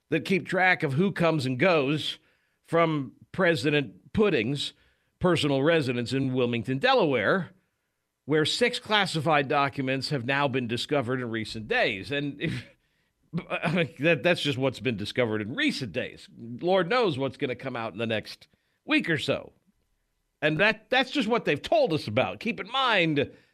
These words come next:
they found the ones back in November. They're only telling about it, telling us about it now. A top House Republican demanded on Sunday that the White House turn over the visitor logs,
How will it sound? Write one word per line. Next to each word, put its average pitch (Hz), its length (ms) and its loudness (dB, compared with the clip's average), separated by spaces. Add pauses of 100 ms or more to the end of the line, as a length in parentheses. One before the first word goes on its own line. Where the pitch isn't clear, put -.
(280)
they 175 220 2
found 240 440 4
the 190 80 4
ones 170 320 2
back 151 300 0
in 139 160 2
November. 139 880 0 (640)
They're 185 180 2
only 175 240 4
telling 226 480 2
about 135 340 2
it, 123 160 -2
telling 233 300 -4
us 139 140 -4
about 113 260 0
it 104 140 -4
now. 156 580 -2 (920)
A 156 120 2
top 208 380 0
House 208 320 0
Republican 165 580 0
demanded 143 460 -4
on 123 180 -2
Sunday 180 440 0
that 127 160 -4
the 135 80 -2
White 135 280 0
House 120 320 -2
turn 147 300 -2
over 113 280 0
the 107 80 -4
visitor 165 420 0
logs, 127 600 0